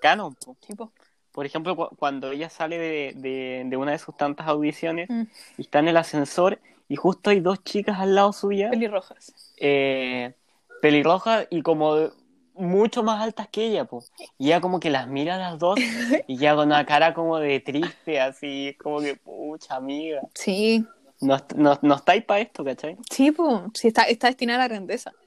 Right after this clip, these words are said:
Speaker 1: Claro, a otras cosas,
Speaker 2: Sí.
Speaker 1: po.
Speaker 2: Después tengo el, el Siempre te voy a amar y tengo el Cinco años después.
Speaker 1: Triste.
Speaker 2: Triste. Pero entre medio de los dos personajes tengo como una lista de cosas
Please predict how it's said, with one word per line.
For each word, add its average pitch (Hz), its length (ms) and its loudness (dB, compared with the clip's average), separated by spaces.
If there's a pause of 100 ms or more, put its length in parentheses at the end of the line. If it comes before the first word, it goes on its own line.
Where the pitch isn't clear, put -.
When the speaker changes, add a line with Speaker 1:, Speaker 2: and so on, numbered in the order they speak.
(140)
Speaker 1:
Claro, 123 440 2
a 117 100 2
otras 147 240 0
cosas, 160 360 -2
Speaker 2:
Sí. 190 100 -10
Speaker 1:
po. 120 200 -14 (140)
Speaker 2:
Después 226 360 -4
tengo 262 260 2
el, 220 440 2 (120)
el 214 280 -6
Siempre 254 300 -4
te 240 60 0
voy 233 160 0
a 226 60 -2
amar 220 260 -6 (580)
y 233 100 -10
tengo 240 280 -2
el 233 80 0
Cinco 247 320 -6
años 233 240 -4
después. - 480 -14 (340)
Speaker 1:
Triste. 127 360 -6
Speaker 2:
Triste. - 380 -10 (680)
Pero 247 280 4
entre 247 240 -4
medio 311 220 -2
de 370 60 0
los 349 160 -2
dos 320 120 -4
personajes 330 600 -8
tengo 320 320 -4
como 285 300 -6
una 262 300 -4
lista 294 360 -4
de 294 100 -2
cosas - 280 -8